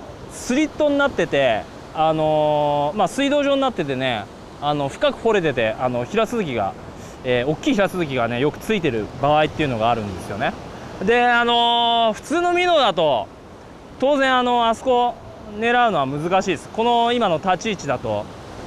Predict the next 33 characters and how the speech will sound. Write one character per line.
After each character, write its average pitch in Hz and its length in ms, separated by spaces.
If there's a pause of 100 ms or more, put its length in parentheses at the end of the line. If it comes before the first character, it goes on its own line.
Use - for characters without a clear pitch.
(160)
え 143 1300 (1300)
ー、 220 40
ま 233 140
た、 113 200 (1400)
沖 147 220
へ 151 80
の 117 80
流 113 60 (160)
れ 117 80
が 95 80
こ 104 80
う 101 40
出 131 100
て 123 80
ま 95 100
す - 40
よ 101 100
ね。 104 100 (200)
ル 135 140
ア 120 40
ー - 20
が 104 80
こ 104 60
う - 20
や 110 60
っ - 20
て、 117 120
ほ 104 120
ら、 92 120 (320)
糸 151 160
張 127 120
っ 120 40
て、 104 240